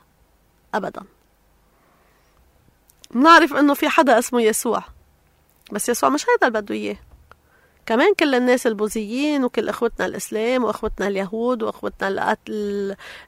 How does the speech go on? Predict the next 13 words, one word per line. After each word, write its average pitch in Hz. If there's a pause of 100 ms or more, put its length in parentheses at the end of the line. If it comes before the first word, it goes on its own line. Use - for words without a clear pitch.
الملحدين 226
بيعرفوا 403
إنه 214
في 214
شخص -
اسمه -
يسوع، 214
وبيعرفوا 220
إنه 220
اسمه 208
أمه 226
مريم 202
و-، 196